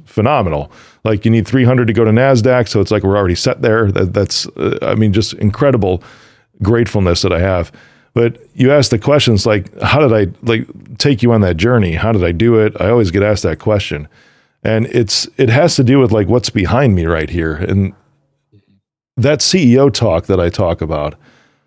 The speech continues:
as we continued to scale, because, I mean, it was just four years ago when, I, I guess it's twenty twenty-four, so we'll say five years ago now, back in twenty eighteen when we actually broke the, the million dollar mark in revenue.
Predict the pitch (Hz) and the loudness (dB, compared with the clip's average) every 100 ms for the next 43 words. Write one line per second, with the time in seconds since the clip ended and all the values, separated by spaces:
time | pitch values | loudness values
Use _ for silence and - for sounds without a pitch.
0 | _ - 117 127 120 123 160 190 143 101 | _ -2 0 2 2 0 2 2 2 0
1 | - - 101 78 73 82 95 110 120 131 | -2 -2 -2 -2 -2 -4 -2 2 2 2
2 | 165 175 226 - - 139 147 95 104 113 | 2 2 0 -2 -2 2 2 2 2 0
3 | 87 78 78 80 82 95 98 95 87 - | 0 -2 -2 -4 -2 -2 -2 -2 -6 -10
4 | _ _ _ _ _ _ _ - - 123 | _ _ _ _ _ _ _ -14 -4 -2
5 | - 113 123 107 92 107 95 - 85 78 | 0 0 0 -2 -2 -2 -2 -2 -4 -4
6 | 85 73 - 101 98 92 - 85 92 82 | -4 -4 -2 -2 0 -2 -2 -2 -2 0
7 | 80 78 78 80 80 80 - - _ _ | -2 -2 -2 -2 -2 -4 -8 -20 _ _
8 | - 113 107 104 - 120 107 101 120 117 | -2 0 0 -2 0 2 2 0 0 2
9 | 104 101 107 113 - 143 90 98 101 - | 2 0 -2 -4 0 0 2 0 0 -2
10 | 95 90 85 92 95 95 90 90 95 87 | -2 0 0 0 2 2 0 0 0 -2
11 | 78 78 80 87 78 60 | -2 -4 -2 -2 -4 -8